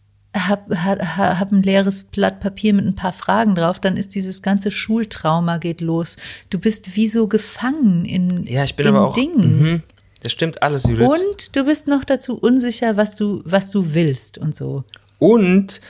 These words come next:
Speaker 2: ich bin komplett überfordert mit diesen technischen Sachen, weil ich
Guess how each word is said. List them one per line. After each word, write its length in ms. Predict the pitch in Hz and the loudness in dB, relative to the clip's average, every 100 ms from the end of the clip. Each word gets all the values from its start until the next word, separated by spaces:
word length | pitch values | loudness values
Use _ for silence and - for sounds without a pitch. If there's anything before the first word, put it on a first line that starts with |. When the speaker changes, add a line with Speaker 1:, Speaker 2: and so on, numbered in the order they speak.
| - - | -20 -14
Speaker 2:
ich 160 | - | -10
bin 120 | 127 135 | -6 -2
komplett 320 | 135 127 143 | 0 0 -2
überfordert 520 | 120 120 - 131 131 | -2 -4 -2 -2 -2
mit 140 | 120 113 | -4 -6
diesen 300 | 107 110 - | -6 -6 -8
technischen 600 | - 196 190 120 - 101 | -6 -4 -2 -2 -2 -4
Sachen, 400 | 101 - 117 131 - - | -4 -4 -4 -6 -10 -10
weil 100 | 107 | -6
ich 160 | 107 | -6